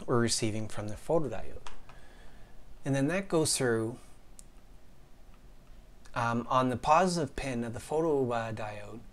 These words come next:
goes down to the analog zero. So that'll record how strong of a signal the, um, the infrared. So if,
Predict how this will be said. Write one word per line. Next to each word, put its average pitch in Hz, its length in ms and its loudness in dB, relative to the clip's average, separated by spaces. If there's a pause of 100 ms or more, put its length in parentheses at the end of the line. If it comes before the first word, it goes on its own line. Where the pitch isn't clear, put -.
(400)
goes 143 220 4
down 123 320 6
to 135 140 -6
the 127 160 4
analog 110 420 -2
zero. 123 380 -2 (1200)
So - 160 -4
that'll 147 680 10
record 131 640 2 (320)
how 143 240 8
strong 139 540 2
of 120 100 -4
a 117 60 -2
signal 131 540 4 (680)
the, 123 640 4
um, 120 440 0 (360)
the 127 80 0
infrared. - 400 -2 (2500)
So - 300 2
if, - 540 2